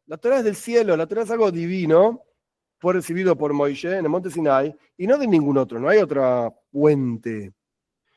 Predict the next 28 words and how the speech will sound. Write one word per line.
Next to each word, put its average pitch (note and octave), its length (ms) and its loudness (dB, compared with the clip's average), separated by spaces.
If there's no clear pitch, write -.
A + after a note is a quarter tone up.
Y A2+ 100 -16
a - 80 -10
ella, E3+ 640 2
y C3+ 140 -4
esta D#3+ 200 -6
es C3 60 -6
la C3 120 -4
clave, C#3+ 760 -2
más C3+ 180 -4
allá C3 160 -8
de C#3 60 -2
esta C3+ 160 -6
tradición, C#3 520 -2
porque C3 180 -8
ya F#3+ 80 -4
estudiamos A#3 440 2
que G3 60 -4
la E3 100 0
Torá D3 220 0
es C#3+ 100 -8
algo C3+ 180 0
divino, D#3 420 4
etcétera. C3 360 -6
Pero C#3 140 -8
¿cuál F#3+ 160 2
es F3+ 80 0
la F3+ 120 0
clave F3+ 680 -4